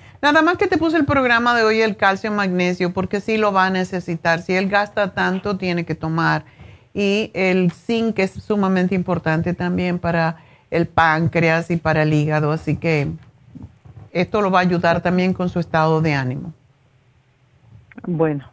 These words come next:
Speaker 2: muchas
Speaker 1: Ok.
Speaker 2: gracias.
Speaker 1: Gracias, Magdalena,
Speaker 2: Buen día.
Speaker 1: y suerte. Y me dejas saber qué le encontraron cuando ya tenga
Speaker 2: Sí.
Speaker 1: los resultados. Muchas gracias,
Speaker 2: Sí,
Speaker 1: mi amor.
Speaker 2: gracias.
Speaker 1: Adiós.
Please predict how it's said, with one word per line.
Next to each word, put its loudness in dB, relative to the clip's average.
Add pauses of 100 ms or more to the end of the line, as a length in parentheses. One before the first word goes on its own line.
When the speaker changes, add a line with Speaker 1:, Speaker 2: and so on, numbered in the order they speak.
(180)
Speaker 2:
muchas 2
Speaker 1:
Ok. 0
Speaker 2:
gracias. -4 (100)
Speaker 1:
Gracias, 2
Magdalena, 2
Speaker 2:
Buen -2
día. 0
Speaker 1:
y -2
suerte. 2
Y -2
me -2
dejas 0
saber 0
qué 0
le 2
encontraron 0 (140)
cuando 2
ya 2
tenga 0
Speaker 2:
Sí. 2
Speaker 1:
los 0
resultados. -6 (540)
Muchas 0
gracias, 2
Speaker 2:
Sí, 0
Speaker 1:
mi 2
amor. 2
Speaker 2:
gracias. 2
Speaker 1:
Adiós. -2